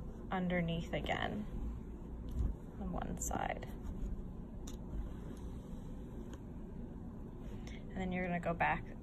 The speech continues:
the other way, going over, under, and over.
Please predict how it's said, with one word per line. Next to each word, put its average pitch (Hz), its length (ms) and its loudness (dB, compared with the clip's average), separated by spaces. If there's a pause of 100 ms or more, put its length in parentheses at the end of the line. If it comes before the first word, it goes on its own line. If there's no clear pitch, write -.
(140)
the 196 140 -2
other 233 260 6
way, 175 420 6 (720)
going 160 480 4 (500)
over, 180 680 4 (480)
under, 180 720 4 (260)
and 180 160 2 (100)
over. - 480 2